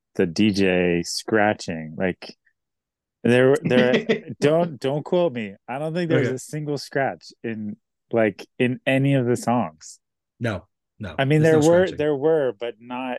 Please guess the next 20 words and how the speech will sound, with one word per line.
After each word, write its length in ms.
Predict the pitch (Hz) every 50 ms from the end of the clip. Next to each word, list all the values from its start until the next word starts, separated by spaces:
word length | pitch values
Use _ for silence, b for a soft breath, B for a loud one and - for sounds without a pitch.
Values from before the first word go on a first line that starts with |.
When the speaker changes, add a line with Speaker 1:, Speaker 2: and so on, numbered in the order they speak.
| - _ -
Speaker 1:
in 200 | 123 120 117 107
conjunction 720 | - - 117 107 107 110 113 117 - - - 104 101 95 -
to 200 | - 113 104 95
the 160 | 87 95 85
visual. 480 | 87 107 107 87 85 82 73 71 - 123
Speaker 2:
Right. 420 | 131 160 160 156 135 117 110 -
Speaker 3:
Correct. 260 | - 156 147 139 117
Speaker 2:
Exactly. 360 | 107 131 123 120 120 120 135 131
Speaker 1:
He 40 | 127
was, 320 | 131 123 110 - - - - _ _ _ _ -
he 220 | - 131 139 139 139
was 160 | 135 117 123
aggressively 840 | 123 104 92 - 127 131 135 131 - - 127 110 113 127 120 113
scratching 880 | - - - 110 107 107 113 107 - - 101 95 90 87 90 90 92 - _ _ _ _ _ _ _ _ _ _ -
in 280 | 120 120 113 110 110
Speaker 3:
<laughs> 20 | -
Speaker 1:
songs 540 | - - 131 120 117 113 113 113 107 -
that 200 | - 117 110 98 -
had 240 | 120 120 113 98 90
no 840 | 110 113 113 113 113 113 113 113 113 113 113 110 110 107 110 113